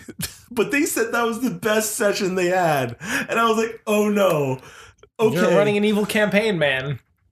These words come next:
Speaker 1: You know, I'm, I'm gonna try to, like,
Speaker 2: And the answer is Bregan Dareth.
Speaker 1: <laughs> But none of them are drow.
Speaker 2: Doesn't matter.
Speaker 1: I know, but it's like, it says, like, it has to be a drow.
Speaker 2: Ugh.
Speaker 1: I know. I was thinking more like,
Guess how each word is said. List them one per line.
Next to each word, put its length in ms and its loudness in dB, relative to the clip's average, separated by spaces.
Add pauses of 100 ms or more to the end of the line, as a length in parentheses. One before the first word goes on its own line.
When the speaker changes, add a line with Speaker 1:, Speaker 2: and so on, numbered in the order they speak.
(140)
Speaker 1:
You 140 2
know, 260 2
I'm, 280 2
I'm 140 0
gonna 200 2
try 300 0
to, 80 0
like, 500 0 (760)
Speaker 2:
And 120 -4
the 100 0
answer 300 2
is 100 -2
Bregan 420 -2
Dareth. 460 -2
Speaker 1:
<laughs> 880 -2
But 140 -6
none 200 2
of 60 0
them 160 0
are 60 -2
drow. 800 0 (100)
Speaker 2:
Doesn't 280 -2
matter. 300 2
Speaker 1:
I 200 2
know, 400 2
but 120 -4
it's 160 -2
like, 200 2
it 120 0
says, 540 0
like, 320 0 (120)
it 100 -2
has 300 0
to 60 -8
be 160 2
a 40 2
drow. 680 -4 (140)
Speaker 2:
Ugh. 340 -10 (520)
Speaker 1:
I 100 4
know. 260 -4 (480)
I 80 4
was 140 2
thinking 300 0
more 200 0
like, 280 -4